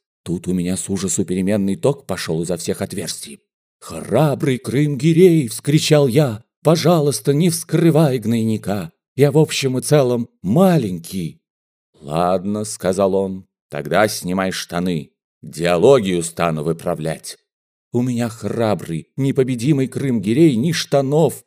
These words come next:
ни диалогии. Я вовсе махонький". После этого он тихонько щёлкнул меня по голове, сказал: "Изобретай", и выгнал вон. С этого текущего момента я сделался научный изобретатель.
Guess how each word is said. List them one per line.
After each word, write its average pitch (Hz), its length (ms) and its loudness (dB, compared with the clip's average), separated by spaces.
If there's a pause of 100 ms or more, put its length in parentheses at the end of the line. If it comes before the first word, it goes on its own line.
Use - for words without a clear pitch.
(140)
ни 170 180 2
диалогии. 131 880 4 (180)
Я 147 200 2
вовсе 151 400 -2
махонький". 165 1000 -4 (420)
После 85 420 -6
этого 92 260 -4
он 98 120 -4
тихонько 135 520 -4
щёлкнул 80 680 -4
меня 76 220 -6
по - 100 -14
голове, 90 460 -2 (320)
сказал: 87 720 -4 (140)
"Изобретай", 95 1160 -4 (280)
и 71 140 -12
выгнал 104 760 -4
вон. 76 460 -10 (580)
С - 200 -10
этого 156 320 0
текущего 117 560 -6
момента 90 640 -4 (240)
я 73 160 -8
сделался 80 640 -4
научный 101 540 -2
изобретатель. 139 800 -4